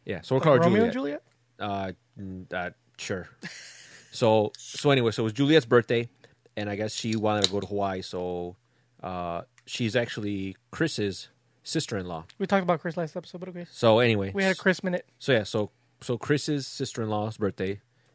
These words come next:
Speaker 1: and it was her brother and her other, her sister, which is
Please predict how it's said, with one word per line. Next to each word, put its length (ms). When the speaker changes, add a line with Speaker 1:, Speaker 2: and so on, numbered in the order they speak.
Speaker 1:
and 480
it 40
was 160
her 100
brother 500
and 200
her 180
other, 180
her 140
sister, 360
which 160
is 160